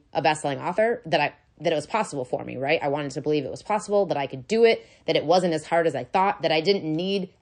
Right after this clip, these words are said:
any of the things I thought that I needed, which, by the way, I didn't, right? 'Cause I still had the same audience size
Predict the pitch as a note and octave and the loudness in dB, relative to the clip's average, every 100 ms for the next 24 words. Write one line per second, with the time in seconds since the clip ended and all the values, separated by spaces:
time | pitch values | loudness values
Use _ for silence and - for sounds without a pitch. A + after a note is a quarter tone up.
0 | _ F3 A#3 B3+ B3+ A#3+ G#3 G3+ G#3+ G#3 | _ -2 4 4 6 4 2 0 2 2
1 | F3 D3+ D#3 F#3 G3+ G3+ G#3 A3 G#3+ F3 | 2 2 2 2 2 2 2 2 4 4
2 | E3 - - D3 E3 F3 E3+ C#3+ C#3+ E3 | 2 -4 -12 -6 0 4 4 4 2 2
3 | B3 B3 E3 G#3 F3+ D#3 - G3+ G3+ D3+ | 2 0 0 0 -2 -4 0 2 2 2
4 | C3 E3+ G#3 G3 G3 F#3 G3 F3 G#3 | 2 4 6 6 2 0 0 2 0